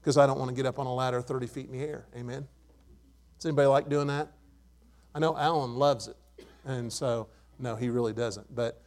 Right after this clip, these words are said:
let's, let's go right into twenty twenty-one. What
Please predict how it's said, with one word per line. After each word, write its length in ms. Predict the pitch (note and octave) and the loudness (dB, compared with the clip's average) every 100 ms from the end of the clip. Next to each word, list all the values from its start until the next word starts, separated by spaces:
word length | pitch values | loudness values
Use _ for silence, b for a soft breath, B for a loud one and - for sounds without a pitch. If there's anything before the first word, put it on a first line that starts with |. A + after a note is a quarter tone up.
| _ - | _ 4
let's, 320 | F3+ B3+ - | 6 6 6
let's 200 | A3+ - | 6 8
go 160 | A3 | 10
right 240 | F3+ F#3 F#3+ | 12 12 10
into 160 | F3 | 4
twenty 300 | - F3 D#3+ | 2 2 0
twenty-one. 520 | C3+ D3+ C#3 C3 A2+ A2+ - _ _ _ _ - - - | 0 -2 -2 -2 -4 -10 -20 _ _ _ _ -20 -12 6
What 760 | E3 A3 A#3+ D#3 E3 - | 12 12 12 12 12 4